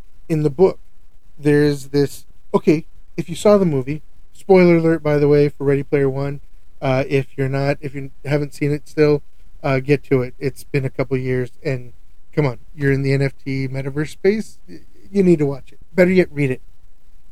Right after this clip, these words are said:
Um, or get the audiobook. I think, uh, what is it? There's a version where, where, um,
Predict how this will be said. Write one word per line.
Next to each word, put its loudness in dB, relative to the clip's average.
Um, 4
or 0
get 2
the 2
audiobook. 4
I -2
think, 0
uh, 4
what 4
is 2
it? -4
There's 2
a -2
version 2
where, 4
where, -2
um, -8